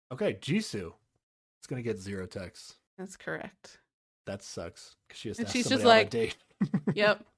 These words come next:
Speaker 2: And she's like, "I'm used to it. It's fine." But she regrets that yesterday she didn't pick anybody.
Speaker 1: Yeah, and I, I don't remember if I said this in the episode, but I just wrote down, "That's what I'm saying. What do you mean you didn't pick anybody?"
Speaker 2: <laughs>
Speaker 1: Just text somebody something. <laughs>
Speaker 2: Mm-hmm.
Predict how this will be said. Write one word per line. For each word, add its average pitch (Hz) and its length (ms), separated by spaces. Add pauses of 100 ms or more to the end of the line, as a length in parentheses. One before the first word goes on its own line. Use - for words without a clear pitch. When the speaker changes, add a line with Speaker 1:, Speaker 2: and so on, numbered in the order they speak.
(140)
Speaker 2:
And 220 80
she's 240 120
like, 208 220
"I'm 226 200
used 240 340
to 233 140
it. 226 200
It's 254 220
fine." 180 540 (360)
But 185 140
she 233 320
regrets 202 640
that 175 240
yesterday 170 480
she 170 180
didn't 170 240
pick - 180
anybody. 151 560 (180)
Speaker 1:
Yeah, 107 400
and 120 100
I, 139 200 (400)
I 165 160
don't 220 220
remember 208 220
if - 20
I 123 40
said 139 160
this 131 140
in 117 60
the 107 60
episode, 127 340
but 107 120
I 104 100
just - 240
wrote 101 120
down, 98 140
"That's 170 240
what 160 260
I'm 175 120
saying. 117 340
What 131 80
do 147 60
you 139 60
mean 151 120
you 127 80
didn't 113 300
pick - 240
anybody?" 117 800
Speaker 2:
<laughs> 339 920
Speaker 1:
Just 214 220
text 190 320
somebody 147 420
something. 113 680
<laughs> - 100
Speaker 2:
Mm-hmm. 311 500